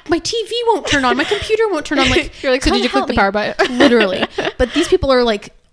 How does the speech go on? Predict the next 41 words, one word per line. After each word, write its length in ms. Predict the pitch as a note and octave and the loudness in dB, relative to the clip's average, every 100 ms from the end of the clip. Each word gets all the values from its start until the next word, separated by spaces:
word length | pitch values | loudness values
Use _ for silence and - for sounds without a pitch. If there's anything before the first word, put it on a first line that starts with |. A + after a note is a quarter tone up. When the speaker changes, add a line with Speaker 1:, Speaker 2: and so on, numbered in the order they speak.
| - | -6
Speaker 2:
Yeah, 160 | A#3 | 2
Speaker 1:
older, 300 | C#4+ A#3 G3 A#3 | 4 4 2 2
so 60 | |
Speaker 2:
yeah. 180 | A#3+ A3 | 2 2
Speaker 1:
I'm 180 | G#3+ A3 | 2 2
like, 240 | G#3 F#3+ | -2 -2
"Okay, 300 | G#3+ - A3+ | -6 -4 -4
let 220 | F#3 E3+ F3 | -4 -6 -6
me 400 | G#3 A#3+ B3+ A3+ | -6 -4 -2 -2
Speaker 2:
Right. 260 | E3+ - | -2 -4
Speaker 1:
come 260 | - - G3 | -12 -10 -6
up 140 | G#3 - | -6 -2
to 100 | E4+ | 0
your 160 | G4+ | 0
room 400 | G#4 A#4+ A4 G4+ | -2 -2 -2 -2
and 120 | C#4+ C4 | -2 0
Speaker 2:
Yeah. 100 | A#3+ | -2
Speaker 1:
like, 280 | A#3 - - | -4 -6 -14
t-, 100 | - - - | -16 -20 -14
figure 300 | G#3 G3+ C4+ | -10 -8 -6
it 60 | D#4 | -4
out 200 | G4+ - | -4 -4
for 80 | A#3+ | -4
you." 280 | G#3 F#3+ A3+ - - - - - | -4 -4 -8 -12 -20 -20 -20 -18
So 240 | - C4+ B3 | -4 -2 0
I 100 | A#3+ | -2
got 220 | B3 G4+ | -2 -4
a 40 | |
call 360 | - - A3+ A3 | -6 -2 -2 -2
to 100 | B3 | -6
come 140 | B3 | -8
up 80 | B3 | -8
to 80 | B3 | -8
someone's 300 | B3+ B3 A3 | -6 -6 -6
room, 240 | G3+ F#3+ | -6 -8
and 100 | G#3+ | -8
he 80 | A3 | -10
was 120 | B3 | -10
having 260 | C#4 C#4 C4 | -12 -12 -10
issues 420 | A3+ - A#3+ A3 | -12 -8 -8 -6
with 340 | G#3+ G#3+ G#3+ | -4 -4 -6